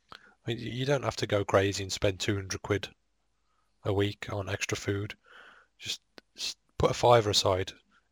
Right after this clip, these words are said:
Don't buy a pack of cigarettes for a day. Don't buy a pint of beer from the pub.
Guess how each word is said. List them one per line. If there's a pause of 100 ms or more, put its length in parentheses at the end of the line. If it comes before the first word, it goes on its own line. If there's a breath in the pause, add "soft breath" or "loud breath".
Don't
buy
a
pack
of
cigarettes
for
a
day. (600 soft breath)
Don't (760)
buy
a
pint
of
beer
from
the
pub.